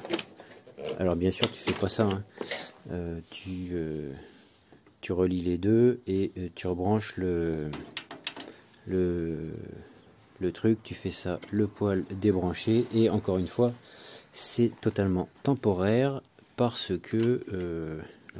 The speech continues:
je le rebranche, hein, avant d'oublier.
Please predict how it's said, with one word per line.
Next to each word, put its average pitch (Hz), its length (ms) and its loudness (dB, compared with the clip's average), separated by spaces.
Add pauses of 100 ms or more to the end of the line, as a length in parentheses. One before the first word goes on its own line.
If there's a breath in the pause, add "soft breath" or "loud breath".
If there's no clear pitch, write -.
je - 140 -16
le 117 100 -4
rebranche, 98 680 -4
hein, 101 240 -8
avant 87 300 -4 (240)
d'oublier. 104 420 -2